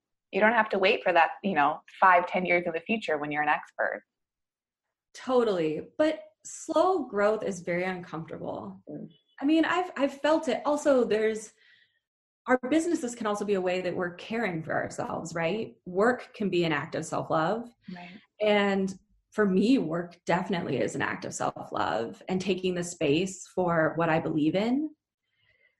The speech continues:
Speaker 2: So it makes that boundary really nebulous and really tricky. And I go through phases, which I think is,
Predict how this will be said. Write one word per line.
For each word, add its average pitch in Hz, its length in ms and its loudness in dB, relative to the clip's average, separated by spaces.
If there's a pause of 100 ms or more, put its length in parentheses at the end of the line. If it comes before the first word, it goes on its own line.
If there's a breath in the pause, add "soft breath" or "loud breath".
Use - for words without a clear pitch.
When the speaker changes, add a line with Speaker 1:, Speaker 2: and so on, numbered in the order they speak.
(140)
Speaker 2:
So 220 560 8 (320)
it 240 220 4
makes 240 320 4
that 226 300 4
boundary 247 580 4
really 226 640 2 (140)
nebulous 240 880 4 (240)
and 208 720 6
really 220 320 6
tricky. 196 400 2
And 180 160 4
I 185 80 6
go 196 180 6
through 208 640 8
phases, 190 720 6
which 190 200 2
I 185 120 6
think 202 260 4
is, 180 460 4